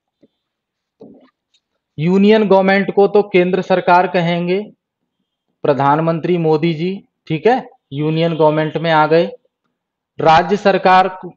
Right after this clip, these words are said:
स्टेट गवर्नमेंट को राज्य सरकार कहेंगे।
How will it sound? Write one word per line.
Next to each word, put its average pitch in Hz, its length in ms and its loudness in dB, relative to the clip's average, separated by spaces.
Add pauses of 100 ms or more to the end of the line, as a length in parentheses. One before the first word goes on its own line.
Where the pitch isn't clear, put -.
(680)
स्टेट 170 400 -2
गवर्नमेंट 170 460 -2
को 185 160 -2
राज्य 151 360 0
सरकार 165 440 0
कहेंगे। 165 580 -4